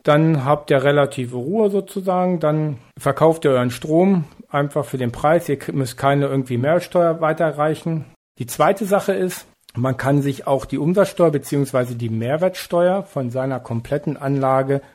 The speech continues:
beim Finanzamt zurückholen. Allerdings ist man dann wieder steuerpflichtig, dass man dann auf den eigenverbrauchten Strom wieder Mehrwertsteuer bezahlen müsst. Die müsst ihr halt abführen. Das müsst, muss man sich überlegen, wie man's macht.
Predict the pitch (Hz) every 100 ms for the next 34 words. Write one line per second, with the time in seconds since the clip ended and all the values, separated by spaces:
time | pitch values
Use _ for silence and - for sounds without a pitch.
0 | - 127 120 127 127 127 127 113 117 -
1 | 117 160 - 226 247 254 _ _ - 127
2 | 160 180 196 220 - - - 139 - 131
3 | 123 120 127 165 190 196 - 135 117 -
4 | - 131 160 160 170 160 - 156 - 139
5 | - 127 123 120 127 143 143 127 - 117
6 | 123 127 160 160 139 117 131 127 - 123
7 | - 120 127 143 160 - 127 127 117 117
8 | 127 - 110 104 101 - 107 104 101 104
9 | 104 - - 123 123 120 117 110 101 98
10 | - 107 98 - - - 165 - 156 160
11 | 170 139 127 127 120 139 160 135 123 117
12 | 110 135 165 - -